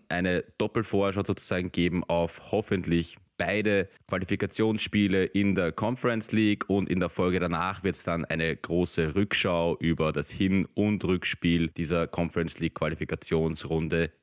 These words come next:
geben. Bis auf diese eine Ausnahme wird es tatsächlich siebzehn Folgen bis am fünfzehnten elften geben und wie ihr es von der letzten Saison gewohnt seid, wird jeden Dienstag gegen sechzehn Uhr eine neue Folge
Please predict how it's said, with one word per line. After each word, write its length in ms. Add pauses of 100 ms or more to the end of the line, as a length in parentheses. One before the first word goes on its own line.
(160)
geben. 380 (380)
Bis 140
auf 100
diese 260
eine 300
Ausnahme 840
wird 260
es 340
tatsächlich 800
siebzehn 580
Folgen 720
bis 280
am 180
fünfzehnten 840
elften 520
geben 440
und 460
wie 280
ihr 200
es 140
von 160
der 80
letzten 240
Saison 300
gewohnt 360
seid, 400
wird 300
jeden 280
Dienstag 720
gegen 420
sechzehn 520
Uhr 460
eine 220
neue 260
Folge 480